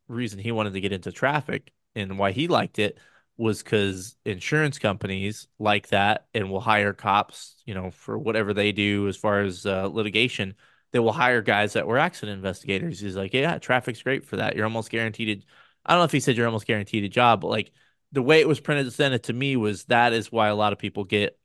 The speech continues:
onto the traffic unit is 'cause they wanna work for insurance companies down the road in the private sector. And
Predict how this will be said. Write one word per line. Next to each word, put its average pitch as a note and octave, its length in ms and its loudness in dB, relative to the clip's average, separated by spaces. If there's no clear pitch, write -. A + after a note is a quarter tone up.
onto G2+ 260 -2
the F#2+ 80 -8
traffic B2 460 0
unit G2 340 -4
is F#2 160 -10
'cause G2 180 -16
they G2 120 -4
wanna G2 200 -8
work F2+ 200 -10
for - 140 -12
insurance G#2+ 440 -8
companies F#2+ 400 -8
down F#2+ 220 -2
the F#2+ 80 -4
road C3 400 4
in A2 100 -6
the G2 60 -4
private D3 340 2
sector. - 440 -8
And A2 640 -2